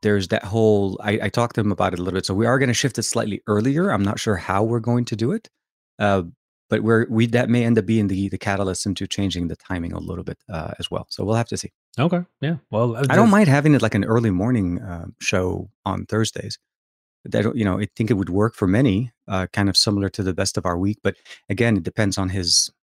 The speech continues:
Speaker 1: uh, his availability on Thursdays, 'cause that typically is, is his, uh, Newegg day.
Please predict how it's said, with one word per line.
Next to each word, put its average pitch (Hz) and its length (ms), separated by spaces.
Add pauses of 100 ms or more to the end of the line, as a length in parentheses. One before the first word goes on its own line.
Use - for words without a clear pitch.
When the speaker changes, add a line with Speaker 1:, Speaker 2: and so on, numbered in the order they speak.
(240)
Speaker 1:
uh, 87 120
his 92 160
availability 92 680
on 85 220
Thursdays, 90 580
'cause - 160
that - 200
typically - 360
is, - 320
is 80 160
his, - 240
uh, 82 140
Newegg 90 400
day. - 80